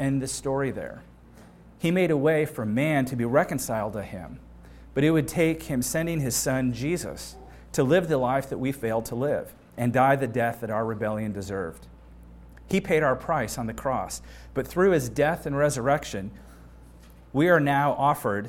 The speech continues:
the gracious gift of a new life, including a new purpose for our work and the opportunity to ourselves be raised from the dead when Jesus returns.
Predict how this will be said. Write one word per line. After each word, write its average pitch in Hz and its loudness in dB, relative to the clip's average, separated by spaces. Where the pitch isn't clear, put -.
the 120 -4
gracious 131 -2
gift - -4
of 113 -4
a 113 -2
new 117 0
life, 98 -8
including 143 0
a 110 -2
new 127 0
purpose 147 -2
for 139 0
our 147 2
work 104 -4
and 117 -2
the 123 2
opportunity 139 0
to - -2
ourselves 135 2
be 113 -6
raised 117 -2
from 120 -4
the 113 -4
dead 104 -6
when 104 -6
Jesus 107 -8
returns. 120 -8